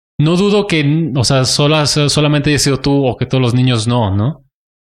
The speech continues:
Pero la neta es que no creo que todos entiendan, "Ay, qué triste que por una guerra esa niña se quedó sin papá". La neta yo no lo creo. O sea,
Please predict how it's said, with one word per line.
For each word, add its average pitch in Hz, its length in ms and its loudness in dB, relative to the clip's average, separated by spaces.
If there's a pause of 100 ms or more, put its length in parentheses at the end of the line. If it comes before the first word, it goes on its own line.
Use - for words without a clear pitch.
(180)
Pero 147 540 2
la 143 140 0
neta 143 200 -2
es 143 100 -2
que 175 80 0
no 165 120 0
creo 160 160 -2
que 156 100 -2
todos 151 220 -2
entiendan, 131 320 0
"Ay, 143 160 0
qué 139 140 -4
triste 135 380 -2
que 123 100 -2
por 120 120 0
una 123 160 0
guerra 123 260 0
esa 123 160 -2
niña 127 220 2
se 120 100 -4
quedó 120 120 -2
sin 117 120 0
papá". 107 360 -2 (380)
La 185 80 0
neta 185 100 0
yo 175 80 2
no 143 80 2
lo 120 100 0
creo. 98 240 -2 (720)
O 104 100 2
sea, 104 1040 0